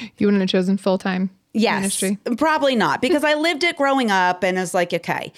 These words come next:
Speaker 2: But what's happened is, is he's like, "Deanna, I'm gonna put desires in you."
Speaker 1: Yes.
Speaker 2: And on the sides of that, he fulfills some of those other,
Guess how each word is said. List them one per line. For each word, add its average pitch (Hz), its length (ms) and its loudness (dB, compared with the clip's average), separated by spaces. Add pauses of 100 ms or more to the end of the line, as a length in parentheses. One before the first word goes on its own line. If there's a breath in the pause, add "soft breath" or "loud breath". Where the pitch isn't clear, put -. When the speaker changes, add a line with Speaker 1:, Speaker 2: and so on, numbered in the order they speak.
(440 loud breath)
Speaker 2:
But - 160 0
what's 285 220 0
happened 294 840 -2
is, 160 540 -2
is 202 200 -2
he's 226 220 -4
like, 196 220 0
"Deanna, 214 380 -2
I'm 320 360 2
gonna 170 220 0
put - 220 -10
desires - 560 -12
in - 160 -14
you." - 360 -18
Speaker 1:
Yes. - 540 -4 (400 loud breath)
Speaker 2:
And 240 640 2 (580)
on 247 200 2
the 240 80 2
sides 285 500 0
of 254 140 0
that, 214 240 0
he 262 220 0
fulfills 285 800 0
some 254 320 0
of 240 180 0
those 226 340 2 (100)
other, 208 640 2